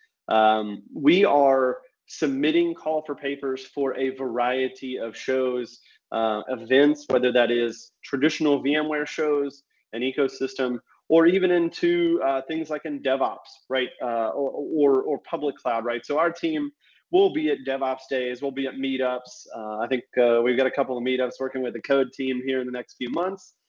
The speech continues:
which I'm excited about. Uh, we've got,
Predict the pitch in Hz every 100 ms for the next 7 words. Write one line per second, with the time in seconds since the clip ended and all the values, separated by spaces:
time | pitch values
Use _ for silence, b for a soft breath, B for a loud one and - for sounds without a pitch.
0 | _ 135 139 135 131 - 131 120 120 113
1 | 117 117 - b b 113 113 110 107 107
2 | 135 - 139 127